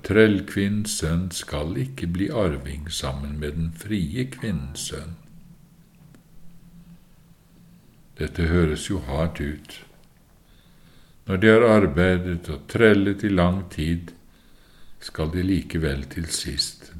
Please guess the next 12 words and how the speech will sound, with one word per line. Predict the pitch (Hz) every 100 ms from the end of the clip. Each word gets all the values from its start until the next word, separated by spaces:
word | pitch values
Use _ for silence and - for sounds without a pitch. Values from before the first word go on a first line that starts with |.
| 87
drives | 87 82 69 78 -
ut. | - - - - - - - - - _ _ - - - _ _ - - _ - _ _ _
Mennesker | 95 104 95 87 - - 95
som | - 92
har | 95
vært | 95 95 80
med | 85 87
i | 95 95
himmerikets | 113 90 92 95 85 95 -
bryllup | - 95 101 78 80 80
på | - 87
jorden, | 71 71 71 71